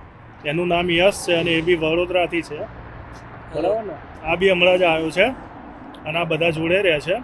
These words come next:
અને અહીંયા આગળ રહેવાની વ્યવસ્થા થઈ ગઈ છે. કાલે છે કાલે આપણે સીન નંબર પતાવી દઈશું. સીન નંબર પતાવવાનું કામ છે પહેલું, પછી બેંકનું છે, બેંકની અપોઇન્ટમેન્ટ લીધેલી છે, નહીં?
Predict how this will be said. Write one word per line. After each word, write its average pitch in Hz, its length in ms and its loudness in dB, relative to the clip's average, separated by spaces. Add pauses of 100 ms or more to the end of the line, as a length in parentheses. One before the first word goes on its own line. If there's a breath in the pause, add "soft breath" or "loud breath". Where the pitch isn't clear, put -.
(640)
અને 165 520 -2 (360)
અહીંયા 180 280 0
આગળ 180 220 2
રહેવાની 170 480 2
વ્યવસ્થા 170 380 0
થઈ 196 200 4
ગઈ 196 160 6
છે. 170 200 0
કાલે 165 380 0
છે 202 60 -2 (840)
કાલે 165 200 2
આપણે 175 200 0
સીન 180 220 -2
નંબર 190 260 -2
પતાવી 190 320 -2
દઈશું. 190 340 -2
સીન 175 220 -2
નંબર 185 280 0
પતાવવાનું 180 1000 -4
કામ 170 240 -2
છે 180 180 0
પહેલું, 175 340 -2 (580)
પછી 147 200 -2
બેંકનું 151 480 -2
છે, 190 140 -2
બેંકની 156 380 -10
અપોઇન્ટમેન્ટ 160 400 -10
લીધેલી 143 340 -8
છે, 135 140 -16
નહીં? 190 180 -12